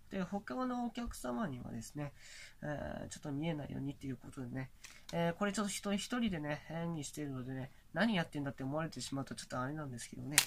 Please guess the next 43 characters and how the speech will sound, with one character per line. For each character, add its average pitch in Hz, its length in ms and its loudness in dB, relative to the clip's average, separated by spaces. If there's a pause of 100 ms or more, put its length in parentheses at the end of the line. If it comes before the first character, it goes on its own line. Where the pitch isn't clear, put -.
(680)
は 165 200 2
い。 151 140 0 (1080)
え 175 580 4
ー、 - 20 -8
と 175 100 -4
い - 20 0
う 170 60 -2
こ 175 80 -6
と 175 100 0
で、 160 140 -2
ま 202 140 4
あ、 196 60 6
一 175 300 0
枚 180 320 2
を 202 240 4
選 151 140 -6 (180)
ん 139 180 -4
で 131 140 -4
も 127 160 -4
ら 135 140 -4
い 135 80 -4
ま 143 180 -2
す。 160 320 -2
じ - 140 -2
ゃ 170 40 2
あ、 160 40 0
一 160 320 -2
枚 151 160 0
ね、 151 320 0
え 143 200 0
ー、 - 60 -8
ど 160 80 0
れ 147 140 -2 (240)
で 127 100 0
も 131 140 0
い 143 80 0
い - 20 0
の 135 140 -2
で、 127 80 -4
一 - 260 -10
つ - 140 -10
タ 151 140 -4
ッ 151 40 -4